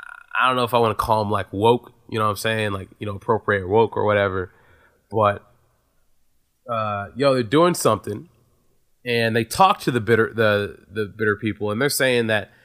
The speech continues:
uh, the company that Matt Hardy used to work with, they're saying that their new talent contracts allow talent to,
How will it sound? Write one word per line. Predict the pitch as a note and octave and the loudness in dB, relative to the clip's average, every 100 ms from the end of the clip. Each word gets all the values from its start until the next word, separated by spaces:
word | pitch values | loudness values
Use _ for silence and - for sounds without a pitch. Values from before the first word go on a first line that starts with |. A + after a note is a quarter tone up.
| _ _ _ - | _ _ _ -6
uh, | A2 G#2+ G2+ | -2 -2 -4
the | G#2 | -8
company | G#2 C#3 A#2 | -2 -2 0
that | A2+ | 0
Matt | A2+ A2 | 2 2
Hardy | A2 G2 | 2 0
used | A#2 - | -2 -2
to | |
work | G#2+ G2+ - | -2 -2 -2
with, | G2+ F#2+ - _ _ _ - | -4 -4 -8 _ _ _ -6
they're | A#2 | -4
saying | - A2+ G#2+ | -2 0 2
that | G#2+ G2+ | 0 0
their | A2 G2+ | 0 0
new | A#2 D3+ F3+ F#3 C3 F#2+ - _ _ _ _ _ _ | 2 6 6 6 4 0 -8 _ _ _ _ _ _
talent | - C3+ A2+ | 0 2 2
contracts | - A2+ G#2 - G#2+ F#2+ - | 0 2 2 0 -2 -4 -4
allow | A#2 A2+ A#2 A#2 | -2 2 4 4
talent | - B2+ A2+ G#2+ G2 - | 2 2 4 2 -4 -8
to, | - G#2 F#2+ | -6 -4 -6